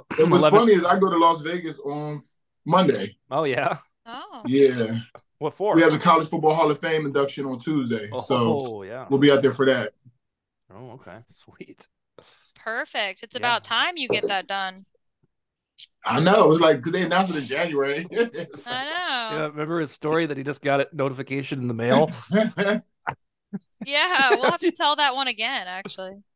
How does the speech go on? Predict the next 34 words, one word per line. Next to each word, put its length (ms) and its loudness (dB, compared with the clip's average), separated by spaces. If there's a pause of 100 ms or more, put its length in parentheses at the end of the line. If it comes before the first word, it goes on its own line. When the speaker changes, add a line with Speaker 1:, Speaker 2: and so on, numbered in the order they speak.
(220)
Speaker 2:
Yeah, 140 -10
that'll 200 -6
be 300 -4
Speaker 1:
Oh, 140 4
how, 140 2
Speaker 2:
perfect. 120 0
Speaker 1:
um, 120 -4
some, 280 -10
somebody 260 0
from 120 -8
the 40 -2
school 280 -4
called 360 0
me 100 -2
and 160 -6
was 100 -6
like, 280 -4 (120)
Speaker 2:
Mm-hmm. 120 -16 (180)
Speaker 1:
I 80 -4
thought 140 -2
it 100 0
was 140 -4
confusion. 500 2
I 80 2
thought 140 4
they 80 4
were 60 0
saying 400 0 (200)
University 420 0
of 20 2
Miami's 280 2
Hall 160 0
of 80 -6
Fame 280 -4